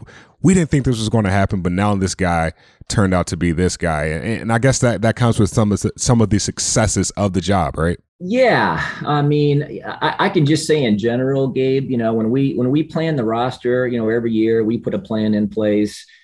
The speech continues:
Speaker 2: um, you know, how, uh, we wanna get better, um, in the offseason, in free agency, in the draft. It, it never goes as planned. I mean, I, I
Speaker 1: Right.
Speaker 2: could give so many examples of, you know, of, of players that you wanna target, you, you, you wanna acquire,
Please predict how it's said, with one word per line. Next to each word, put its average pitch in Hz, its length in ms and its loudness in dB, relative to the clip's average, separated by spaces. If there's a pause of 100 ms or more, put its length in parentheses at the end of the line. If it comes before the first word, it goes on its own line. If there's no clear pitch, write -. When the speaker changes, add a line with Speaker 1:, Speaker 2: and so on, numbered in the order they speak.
(160)
Speaker 2:
um, 98 540 0
you 110 80 -2
know, 104 80 0
how, 107 760 0
uh, 82 460 -6
we 110 180 -2
wanna 104 320 0
get 101 220 -2
better, 104 480 0 (160)
um, 92 600 -4 (320)
in 110 120 0
the 101 100 4
offseason, 104 640 0
in 98 80 0
free 101 240 -2
agency, 101 500 -4
in 95 60 -2
the 90 60 -2
draft. 95 560 -4 (320)
It, - 160 0
it 139 60 4
never 160 260 2
goes 117 300 2
as 87 100 -10
planned. 80 500 -10 (140)
I 107 100 0
mean, 104 160 2
I, 117 100 2
I - 40 2
Speaker 1:
Right. 127 140 2
Speaker 2:
could 117 140 0
give 107 180 -2
so 123 160 -2
many 113 180 0
examples 104 640 -2
of, 95 320 -2
you 110 120 0
know, 95 140 0
of, 92 120 -4
of 95 220 -8
players 107 400 0
that 90 140 -2
you 101 120 0
wanna 95 400 -2
target, 104 560 0
you, 98 260 -2
you, 101 220 -2
you 101 120 -2
wanna 95 400 -2
acquire, 101 680 0